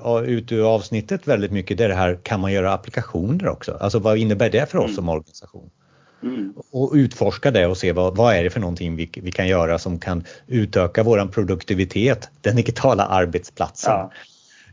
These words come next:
Speaker 1: Är det något mer sådär du, som, som du skulle vilja ta med dig, eh, från avsnittet som du vill highlighta lite för, för lyssnaren?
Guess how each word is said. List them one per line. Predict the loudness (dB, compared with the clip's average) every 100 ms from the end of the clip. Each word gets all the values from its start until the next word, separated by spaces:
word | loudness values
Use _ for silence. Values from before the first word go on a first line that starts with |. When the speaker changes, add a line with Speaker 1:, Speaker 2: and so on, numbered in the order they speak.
| -14
Speaker 1:
Är | -2 2
det |
något | 4 2
mer | 2 2
sådär | 2 2 2
du, | 0
som, | 0 -2 -2
som | -2
du | -2
skulle | 0 0 0
vilja | 2 2 2 -2 _ _
ta | 0
med | 2 4 4
dig, | 2 0 0 2
eh, | 2 0 -2
från | -2 0 0 0
avsnittet | 0 0 -4 -4 -4
som | -4 -2
du | 0
vill | 0
highlighta | 0 2 2 0 -2
lite | -4 -6 -8
för, | -6 -8
för | -6 -6
lyssnaren? | -6 -6 -8